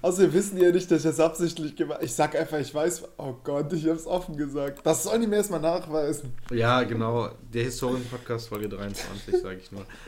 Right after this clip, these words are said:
Speaker 2: Aber, und jetzt kommt's, Olli. Denn ich hab nämlich das, du hast nämlich Glück, beziehungsweise jeder Mensch, der, äh, entweder gefälscht hat oder Euro vier hat und bald diese, diese Grenzen kommen. Hm,
Speaker 1: Mhm.
Speaker 2: es kann nämlich nicht überprüft werden.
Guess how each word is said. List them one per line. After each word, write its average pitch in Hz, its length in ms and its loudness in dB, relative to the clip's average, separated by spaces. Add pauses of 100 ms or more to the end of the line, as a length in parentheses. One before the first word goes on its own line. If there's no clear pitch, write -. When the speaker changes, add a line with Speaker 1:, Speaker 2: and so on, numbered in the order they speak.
(180)
Speaker 2:
Aber, 139 380 0 (120)
und 127 100 -2
jetzt 127 220 -2
kommt's, 190 300 -4
Olli. 92 240 -4 (320)
Denn 107 320 0 (280)
ich 120 120 -8
hab 160 140 -2
nämlich 151 240 -2
das, 135 180 -2
du 147 120 4
hast 180 100 0
nämlich 165 260 -4
Glück, 131 380 0 (100)
beziehungsweise 135 560 0
jeder 123 280 2
Mensch, 113 280 -2
der, 101 320 -2 (200)
äh, - 400 -10
entweder 117 280 -2
gefälscht 104 400 -2
hat 143 240 -4
oder 156 240 0
Euro 123 220 0
vier 147 300 -2
hat 131 320 -6
und 113 260 -8
bald 113 260 0
diese, 107 240 -2
diese 101 220 -6
Grenzen 110 460 -6
kommen. 131 320 -4 (680)
Hm, 123 240 -2
Speaker 1:
Mhm. 160 260 -8 (200)
Speaker 2:
es 120 160 -4
kann 196 180 -2
nämlich 156 280 -2
nicht 175 200 -6
überprüft 135 640 -2
werden. 95 300 -6